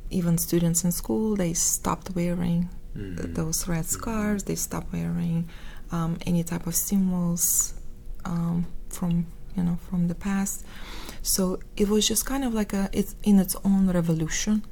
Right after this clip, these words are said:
Speaker 2: Sure.
Speaker 1: and revolting of
Speaker 2: Sure.
Speaker 1: even though, um, I always ask my dad whether at the time, because I was too young, right, and naive, but,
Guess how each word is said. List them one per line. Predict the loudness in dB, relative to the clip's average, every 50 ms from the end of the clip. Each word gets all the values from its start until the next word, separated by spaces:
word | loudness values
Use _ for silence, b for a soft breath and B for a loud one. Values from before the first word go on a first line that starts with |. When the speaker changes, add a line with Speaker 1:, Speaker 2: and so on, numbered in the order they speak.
| -10 -10
Speaker 2:
Sure. | -8 -8 -6 -2 2
Speaker 1:
and | 2 4 4
revolting | 4 4 4 4 2 2 2 0 0 2 4 4 4 4 4 0 -6 -4 -2
of | -2 -2
Speaker 2:
Sure. | -2 -4 -6 -6 -6 -6 -6 B B B B B B
Speaker 1:
even | 4 6 6 6 6
though, | 4 2 -2 -4 -4
um, | -4 0 2 2 2 0 -2
I | -2 -2 0
always | 0 2 2 0 0 0
ask | -2 -2 0 2
my | 2 2 2
dad | 2 2 0 0 0 0 0 0 0
whether | 0 0 2 2 2 0 0 B B B B B B B B B B B B B B
at | -2 -2 0
the | -2 -2
time, | -2 -2 -2 0 2 2 2 2 0
because | 0 -2 -2 0 0 0
I | 0
was | 0 0 -2
too | -2 0 0 0
young, | 2 0 0 0 0 0 0 0
right, | 0 -2 -2 -2 -2
and | -2 0 0
naive, | 0 -2 -2 0 2 2 2 2 0 -2 -4 -6 -8 -8
but, | -6 -6 -6 -6 -10 -10